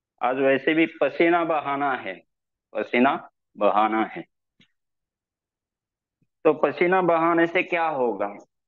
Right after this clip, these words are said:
जो अतिरिक्त fat है वो melt हो जाए और <clears throat> वेट जो है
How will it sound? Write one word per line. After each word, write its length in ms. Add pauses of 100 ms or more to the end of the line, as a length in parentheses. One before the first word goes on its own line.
(220)
जो 360
अतिरिक्त 600
fat 520
है 440 (840)
वो 140
melt 320
हो 140
जाए 240 (2000)
और 320
<clears throat> 400
वेट 1200
जो 160
है 360